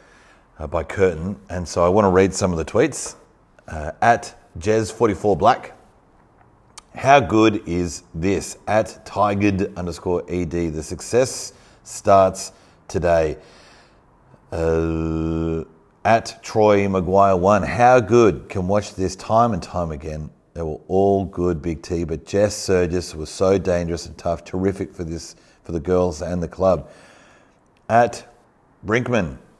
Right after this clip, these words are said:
So the N R L scheduled the grand final, so it overlaps over the Roosters Dragons game, so it couldn't be broadcast as the score updates by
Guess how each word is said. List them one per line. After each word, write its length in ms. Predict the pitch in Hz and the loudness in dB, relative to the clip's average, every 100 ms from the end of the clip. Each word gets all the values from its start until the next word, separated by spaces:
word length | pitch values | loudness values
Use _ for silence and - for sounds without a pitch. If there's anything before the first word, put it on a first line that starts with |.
| _ - | _ -8
So 100 | 98 | -2
the 120 | 107 | 0
N 100 | 131 | 2
R 140 | 123 | 4
L 100 | 117 | 4
scheduled 380 | - 120 110 104 | 2 0 2 2
the 80 | 92 | 0
grand 280 | 98 101 101 | 2 0 0
final, 300 | 101 101 95 | 0 2 0
so 160 | 95 | -2
it 60 | 87 | 2
overlaps 420 | 95 95 92 87 | 2 4 4 2
over 100 | 92 | -2
the 120 | 87 | -2
Roosters 600 | 85 - 82 95 95 80 | -4 -8 -4 -2 -2 -8
Dragons 520 | 76 90 92 85 82 | -4 0 0 -2 -8
game, 400 | 80 90 92 92 | -6 -2 -2 -2
so 180 | 92 92 | -6 -6
it 80 | 85 | -6
couldn't 240 | - 127 | -4 -4
be 60 | 92 | -2
broadcast 560 | 78 85 85 90 85 90 | -4 -4 -4 -4 -6 -6
as 120 | 80 | -8
the 80 | 80 | -10
score 380 | - 113 131 | -2 2 4
updates 420 | 90 87 95 85 - | 2 -2 -4 -8 -4
by 300 | 87 78 | -4 -4